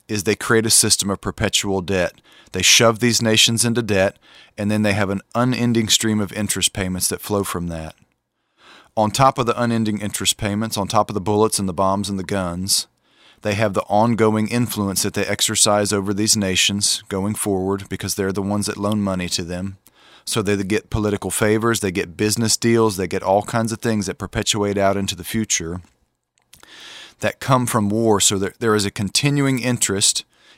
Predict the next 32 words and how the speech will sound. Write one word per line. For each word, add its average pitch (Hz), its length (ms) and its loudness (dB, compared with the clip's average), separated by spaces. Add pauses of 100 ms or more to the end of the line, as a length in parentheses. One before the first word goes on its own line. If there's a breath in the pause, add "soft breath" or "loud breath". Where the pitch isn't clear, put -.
in 101 140 -4
the 98 40 -2
hands 117 320 0
of 120 80 0
the 110 80 -4
money 113 300 2
powers 90 640 0 (340 soft breath)
to - 140 -8
push - 400 0
nations 95 440 0
into 90 300 -8
war. 85 520 -6 (840 soft breath)
So 110 200 2
you 117 180 4
have 123 100 0
always 104 300 4
taught 101 240 2
us 98 160 0
to 98 80 -4
step - 280 2
back 104 500 4
when 101 200 -6
you 95 80 -2
have 113 180 0
situations 92 720 -2
like 92 200 -4
what's 92 160 -4
happening 92 380 -2
in 87 100 -6
Israel 92 500 -4
and 87 160 -6
Palestine. 92 640 -4